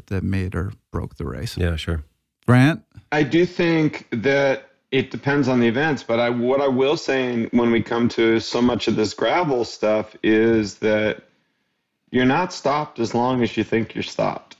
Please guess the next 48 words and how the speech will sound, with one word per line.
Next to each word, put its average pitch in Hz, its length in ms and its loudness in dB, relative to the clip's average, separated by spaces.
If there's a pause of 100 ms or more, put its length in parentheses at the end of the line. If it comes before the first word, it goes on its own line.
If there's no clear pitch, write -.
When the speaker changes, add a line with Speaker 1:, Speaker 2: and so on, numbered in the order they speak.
(300)
Speaker 3:
And 113 760 0
when 117 160 2
you 113 140 2
come 127 320 0
into 117 1160 2
a 98 40 -2
place 113 560 0
or 110 120 2
an 104 80 0
aid 117 280 2
station, 107 840 0 (260)
so 131 480 -2
often 110 840 -4 (100)
our 113 180 -2
mind 110 760 -2
is 104 180 0
screaming, 117 640 2
"Get 117 180 0
out, 110 260 -2
get 113 140 0
out, 110 280 -2
get 110 140 0
out. 107 200 -2
We 101 80 -4
gotta 107 160 0
get 104 160 -2
going, 107 140 -2
we 104 80 -4
gotta 104 180 -2
get 95 140 -6
going. 107 260 -2
I'm 107 120 -2
wasting 110 360 0
too 107 100 -6
much 107 220 -2
time. 101 240 -4
I 101 60 -4
gotta 107 200 0
get 95 160 -2
going. 120 300 -2
I 107 40 -8
don't 107 140 -2
wanna 104 200 -2
do 123 200 0
any 131 200 2
of 98 100 -2
this 107 160 -8
stuff." 98 320 -4